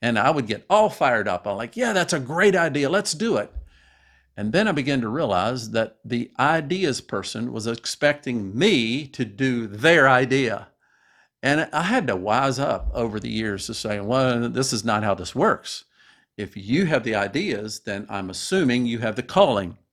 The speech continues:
And yet they didn't understand that. I didn't understand that. It just kinda,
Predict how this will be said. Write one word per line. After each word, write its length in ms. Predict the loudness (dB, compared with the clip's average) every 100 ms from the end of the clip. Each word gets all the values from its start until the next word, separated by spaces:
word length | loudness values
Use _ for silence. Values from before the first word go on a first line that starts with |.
| _ _ _ -20 -8
And 160 | -2
yet 180 | -2 0
they 160 | 2 2
didn't 200 | 2 2
understand 540 | 0 -2 -4 -6 -4
that. 220 | -6 -6 -2
I 160 | 2 2
didn't 200 | 2 0
understand 580 | -2 -6 -6 -6 -6
that. 200 | -6 -10 -12
It 180 | -16 -12
just 260 | -10 -10 -4
kinda, 360 | -4 -4 -6